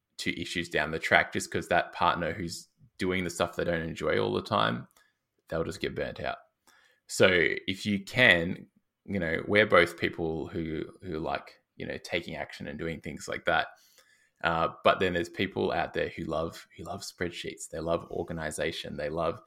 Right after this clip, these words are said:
the nitty gritty. And so that's something to look for as well if you're, um, gonna partner up.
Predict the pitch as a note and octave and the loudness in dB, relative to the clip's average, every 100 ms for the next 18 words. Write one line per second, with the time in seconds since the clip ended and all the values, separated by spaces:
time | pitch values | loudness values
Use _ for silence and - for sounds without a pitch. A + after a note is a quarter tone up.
0 | _ _ F2+ E2 E2+ E2+ E2+ E2+ E2+ - | _ _ -6 -2 -2 -2 -4 -2 -2 -6
1 | _ - - - E2+ E2 - F2+ E2 E2 | _ -20 -14 -6 -4 -4 2 4 6 4
2 | D#2+ G2+ - - E2 F2 - F2 - F#2 | 4 4 4 2 2 0 -4 -6 -4 0
3 | E2 D#2+ - B2 F2+ F2+ - _ - - | 2 2 8 8 10 6 2 _ -12 -4
4 | F#2 F2+ F2 E2+ D#2+ D2 D#2+ D2+ D2 - | 0 4 4 4 2 0 -4 -4 -6 -12
5 | _ _ _ F2 D#2 - F2+ E2 E2+ D#2 | _ _ _ -4 -2 -2 -2 0 0 0